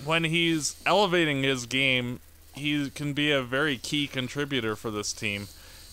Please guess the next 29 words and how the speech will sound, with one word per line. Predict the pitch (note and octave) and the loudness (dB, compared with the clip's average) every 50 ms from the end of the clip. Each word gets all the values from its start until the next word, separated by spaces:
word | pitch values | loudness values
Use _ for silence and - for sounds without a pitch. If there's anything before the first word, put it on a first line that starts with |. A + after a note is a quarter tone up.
| - - | -8 -2
It's | B2 B2 B2 B2 A#2 - | 2 2 2 2 2 -2
just | - C3 A#2+ - - - | -6 -4 -4 -4 -4 0
that | C3+ B2+ B2 A#2 - - - - - - - - - - - - - - - - | 2 4 4 4 2 -2 -8 -20 -20 -20 -20 -20 -20 -20 -20 -20 -20 -20 -20 -16
for | - - - - D3 C#3 | -14 -10 -8 -4 -2 -2
whatever | C3 B2+ C3 C#3+ D3 D#3 E3 E3+ D#3 C3 | -2 0 2 2 4 4 4 2 2 0
reason, | B2 C3+ C#3+ C#3 B2+ - C3 A#2 A#2 | 2 2 2 0 0 0 -2 -2 -2
he | A#2 A#2 | -2 -4
can't | G#2+ - B2+ B2 B2 - - | -2 0 0 0 0 0 -4
find | - - B2 A#2+ B2 A#2+ | -4 -2 0 0 2 2
any | A#2+ A#2 A#2 A2 | 0 0 0 -4
consistency | - - A#2 A2 - - B2+ B2+ - - - C3 A#2+ A2+ - - A#2+ A2 G#2+ G#2+ | -4 -6 -8 -6 -6 -4 -4 -4 -4 -4 -6 -6 -6 -6 -4 -2 -2 0 0 0
in | G#2+ G#2+ | -2 -2
the | G#2 | -2
regular | G#2 A2 A2 G#2+ A2 G#2 G#2 G#2 G2+ | 0 0 0 0 0 0 0 0 0
season, | - - B2 B2 A#2+ A2+ G#2 G2+ G2 F#2+ | -2 0 0 0 0 0 -2 -4 -4 -4
and | G2 G2+ G#2 G2+ | -4 -2 -2 -2
I'm | G2+ G#2+ | -4 -4
hoping | G#2 A#2 A#2+ B2 - - C#3 B2+ A#2 A2 | -2 -2 -2 -2 0 -2 -2 -2 -2 0
that | A2 G#2+ G2+ E2+ - - - - - - - - - - - - - - - - - - - | 0 0 0 -2 -4 -8 -20 -20 -20 -20 -20 -20 -20 -20 -20 -20 -20 -20 -20 -20 -20 -16 -8
with | - C#3 C3+ C3 - - | -2 0 0 0 2 4
this | C3+ B2+ B2 - C#3 | 2 2 2 2 2
little | C3+ C3+ C3+ B2+ | 2 4 4 6
hot | B2 B2 B2+ C3 B2+ - | 6 6 6 6 4 2
streak | - - B2+ A#2 G#2+ | 0 0 -2 -2 0
that | A#2+ A2 A2 A2 | 2 4 4 4
he's | G#2+ G#2 G#2 | 4 2 2
on, | A2 G#2+ G#2+ G#2 | 0 0 0 0
he | G2+ A2+ A2 G#2 | 0 -2 -4 -4
can | - A#2+ A2 A2 G#2+ G2+ | -2 -4 -4 -4 -4 -8